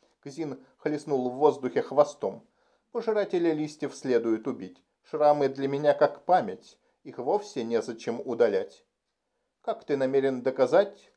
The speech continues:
что ты тот самый Хмии?" Хвост замер. Хамии уставился на Луиса. Он знал, что я подсел на ток и воспользовался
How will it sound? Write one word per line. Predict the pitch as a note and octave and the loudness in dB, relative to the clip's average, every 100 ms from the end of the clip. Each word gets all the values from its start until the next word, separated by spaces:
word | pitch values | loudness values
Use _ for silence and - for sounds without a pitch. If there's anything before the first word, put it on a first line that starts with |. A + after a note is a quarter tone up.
| _ _ | _ _
что | _ G3 | _ -6
ты | G3 F#3 | -2 -4
тот | F3 F3 - | -2 -4 -2
самый | - D#3 C3 B2+ | 4 4 4 -6
Хмии?" | - - F3+ D#3 G2 F#2 - _ _ _ _ _ _ _ | -8 -8 -6 -4 -6 -10 -16 _ _ _ _ _ _ _
Хвост | _ C#3 G#3 A#3+ - | _ 0 0 0 4
замер. | A#2 G#2+ G#2+ A2+ - _ | 4 4 0 -2 -12 _
Хамии | _ - C#3 F3 A3 A#3 - | _ -2 0 -2 -6 -8 -8
уставился | C#3+ - B2 A#2 B2+ C3 C3+ | -8 0 2 4 2 -2 -2
на | C3+ E3+ | 0 2
Луиса. | F3+ G#2 F#2+ - - _ _ _ _ _ _ _ - | 0 -4 -8 -14 -18 _ _ _ _ _ _ _ -10
Он | A#2+ C3 D3 C#3+ | -4 -2 -2 -6
знал, | E3+ C3+ B2 A2+ - _ _ _ _ | -2 2 2 -2 -12 _ _ _ _
что | _ - C3+ | _ -4 -2
я | C3 B2+ B2+ - _ _ | 2 2 0 -8 _ _
подсел | C#3 C3 - C#3+ A#2+ | -8 -6 -6 -2 -2
на | B2 A#2+ | 0 -2
ток | A#2 G3 G3 - _ _ _ - | 0 -2 -2 -18 _ _ _ -12
и | F#3+ | -8
воспользовался | F3+ F3 - D#3 G#2+ G#2+ G#2+ A2+ - A#2+ A2+ | -6 -6 -2 -2 -2 -4 -8 -10 -10 -6 -6